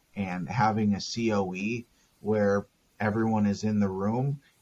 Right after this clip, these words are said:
and we can give these updates. And so everyone's really along the process of it. You know, when it comes to change, it's important to understand who your end users are and getting that buy-in early on and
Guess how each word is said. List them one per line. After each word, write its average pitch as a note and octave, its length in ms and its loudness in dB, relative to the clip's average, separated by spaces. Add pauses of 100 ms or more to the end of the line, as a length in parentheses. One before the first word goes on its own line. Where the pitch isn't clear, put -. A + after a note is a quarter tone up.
(120)
and G2 280 -4
we G2+ 140 -4
can G#2+ 220 -4
give A2 260 -4
these A2 240 -2
updates. A2+ 640 -2
And G2+ 120 0
so G2+ 160 -4
everyone's G#2 440 0
really G#2 200 0
along F#2 400 -6
the E2+ 100 -14
process G2+ 680 -2
of A#2+ 180 2
it. C#3 220 2 (100)
You A#2+ 140 0
know, A2 140 4
when A2+ 160 2
it G#2 120 -6
comes C3+ 340 2
to C3+ 100 0
change, G#2+ 680 -2 (500)
it's A2+ 240 -2
important B2+ 680 2
to - 160 -4
understand A2 1040 -2 (480)
who C3+ 240 0
your A#2 260 4
end G#2 240 2
users G#2+ 520 0
are A#2+ 400 2 (340)
and F2+ 440 -4
getting A#2 320 0
that F#2 340 0
buy-in G#2+ 800 0
early G#2+ 420 0
on A#2 420 0 (420)
and A2 220 0